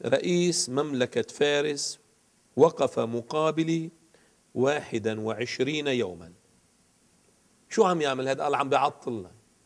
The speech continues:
عم بيعطل الوصول لإلك حتى يأكد لك استجابة صلاتك، وكأنه أنت صلاتك لم تستجاب، لكنها استجيبت من اليوم الأول". وأنا اللي بدي أقول لك اليوم،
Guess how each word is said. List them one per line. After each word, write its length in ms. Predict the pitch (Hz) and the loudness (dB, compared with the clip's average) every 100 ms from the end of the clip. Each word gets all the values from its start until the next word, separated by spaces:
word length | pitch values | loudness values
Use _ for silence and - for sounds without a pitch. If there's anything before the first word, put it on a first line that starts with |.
| - | -6
عم 180 | 123 143 | -4 0
بيعطل 500 | 135 139 180 - 139 | 0 0 0 -2 0
الوصول 560 | 131 127 - 165 147 120 | 0 -2 -4 -4 -2 -4
لإلك 340 | - 127 113 | -4 -6 -6
حتى 320 | - - 117 | -8 -6 -4
يأكد 500 | - 117 - 156 117 | -4 -8 -6 -6 -4
لك 200 | 104 98 - - - _ _ - | -6 -8 -12 -20 -20 _ _ -8
استجابة 640 | 110 - 117 117 113 110 - | -8 -6 -4 0 -2 -4 -8
صلاتك، 560 | 107 98 95 - - _ _ _ _ _ _ _ _ _ - | -8 -6 -6 -10 -20 _ _ _ _ _ _ _ _ _ 0
وكأنه 500 | 139 196 214 190 196 | 2 2 2 2 2
أنت 140 | 196 | 2
صلاتك 540 | 180 - 170 175 160 165 | 0 2 2 2 0 -2
لم 140 | 147 | -2
تستجاب، 520 | 156 156 147 143 170 | -4 -2 0 2 4
لكنها 580 | 156 156 165 160 151 156 | 4 0 -2 -2 -2 -4
استجيبت 840 | 143 - 143 147 220 233 175 131 139 - _ _ _ _ - _ 139 | -6 -6 -4 0 4 4 4 2 0 -14 _ _ _ _ -20 _ 0
من 140 | 160 | 2
اليوم 480 | 156 160 190 214 190 | 4 6 8 8 6
الأول". 600 | 170 208 233 185 117 82 - - _ _ _ _ - - - - | 4 6 6 6 4 0 -16 -20 _ _ _ _ -20 -20 -20 2
وأنا 240 | 175 240 240 | 4 6 6
اللي 160 | 185 | 6
بدي 180 | 170 196 | 4 4
أقول 120 | 208 | 4
لك 180 | 175 - | 4 4
اليوم، 500 | 160 170 190 185 | 4 6 6 6